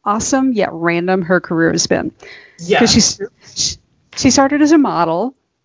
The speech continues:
Speaker 1: She was in one of the best Tim Burton movies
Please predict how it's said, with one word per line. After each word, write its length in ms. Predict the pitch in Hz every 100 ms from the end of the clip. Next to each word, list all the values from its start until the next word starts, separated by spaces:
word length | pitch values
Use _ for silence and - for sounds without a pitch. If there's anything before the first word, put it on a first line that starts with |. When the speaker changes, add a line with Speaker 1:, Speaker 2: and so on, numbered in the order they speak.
| _ -
Speaker 1:
She 220 | - 277
was 200 | 254 -
in 300 | 254 254 226
one 280 | 214 202 202
of 80 | 196
the 80 | 190
best 380 | 208 240 -
Tim 180 | 247 202
Burton 320 | 180 196 -
movies 420 | 190 180 180 190